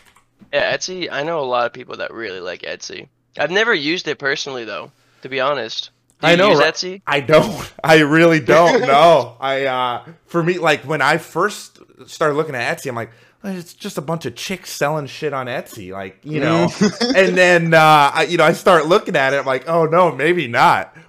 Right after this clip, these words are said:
Speaker 2: But, yeah, I don't personally use it. But, uh, you know, I, I trust the space more than anything,
Speaker 3: <laughs>
Speaker 2: the, you know, the
Speaker 3: It's a
Speaker 2: e-commerce.
Speaker 3: good retail play, right? It has a lot of room to grow, right?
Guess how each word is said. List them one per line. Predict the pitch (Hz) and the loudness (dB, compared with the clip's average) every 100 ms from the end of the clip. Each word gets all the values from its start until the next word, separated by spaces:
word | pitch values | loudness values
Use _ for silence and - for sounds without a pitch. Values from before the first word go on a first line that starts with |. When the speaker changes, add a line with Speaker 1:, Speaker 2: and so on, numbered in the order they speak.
| _ | _
Speaker 2:
But, | 156 | 0
yeah, | 180 135 | 4 4
I | 170 | 6
don't | 214 - | 4 2
personally | 165 160 - 139 120 | -2 -2 -4 -6 -6
use | 131 175 | -4 -4
it. | 107 - _ | -6 -16 _
But, | 110 107 - | -12 -12 -10
uh, | 117 107 101 - _ - _ _ | -10 -10 -12 -16 _ -20 _ _
you | 117 | -10
know, | 117 117 | -6 -6
I, | 113 117 - | -6 -8 -10
I | 110 | -12
trust | - - 165 160 - | -14 -2 -2 -2 -12
the | 117 | -14
space | - - 143 127 117 | -14 -6 -6 -6 -8
more | 113 110 | -4 -2
than | 101 95 | -2 -6
anything, | 98 101 175 90 80 87 - | -6 -6 -8 -10 -12 -14 -20
Speaker 3:
<laughs> | _ | _
Speaker 2:
the, | - 98 | -16 -14
you | 95 | -12
know, | 92 90 | -10 -10
the | 90 - 101 | -10 -12 -12
Speaker 3:
It's | 151 104 | -8 -6
a | |
Speaker 2:
e-commerce. | |
Speaker 3:
good | 95 92 - 127 | -6 -8 -10 -10
retail | 143 - - 208 | -10 -10 -8 -8
play, | - 107 87 80 | -8 -12 -10 -10
right? | 87 104 127 | -10 -8 -6
It | 131 | -4
has | 147 147 | -4 -4
a | 131 | -6
lot | 120 120 | -4 -4
of | 113 104 | -6 -8
room | 113 113 | -8 -8
to | 101 | -10
grow, | 90 123 117 | -8 -8 -8
right? | 85 85 107 | -10 -12 -12